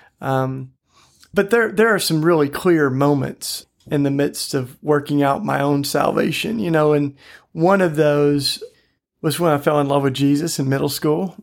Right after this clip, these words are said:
and been figuring that out ever since, you know, how to, <laughs> what that means. But then another one was when I was, uh, in undergrad, a group of homeless mothers moved into an abandoned Catholic church building in North Philadelphia.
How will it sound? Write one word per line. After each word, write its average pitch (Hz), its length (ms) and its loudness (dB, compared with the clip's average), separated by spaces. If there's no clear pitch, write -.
and 143 440 -2
been 151 160 -2
figuring 147 300 0
that 147 160 2
out 147 160 2
ever 147 160 -2
since, 160 380 -6
you 160 60 -6
know, 156 140 -2
how 147 120 0
to, 151 560 -2
<laughs> - 20 -18
what 190 220 0
that 185 180 2
means. 170 460 0
But 180 140 -2
then 196 140 2
another 190 360 2
one 196 220 0
was 175 240 -2
when 180 120 -2
I 170 120 2
was, 165 400 -4
uh, 160 400 -4
in 170 160 -2
undergrad, 151 880 0
a 170 120 0
group 170 360 0
of 151 380 -4
homeless 180 640 -2
mothers 147 960 0
moved 160 380 2
into 151 340 -4
an 147 100 2
abandoned 143 680 2
Catholic 147 480 -2
church 143 340 -2
building 139 320 0
in 135 80 -2
North 135 240 -4
Philadelphia. 147 800 -4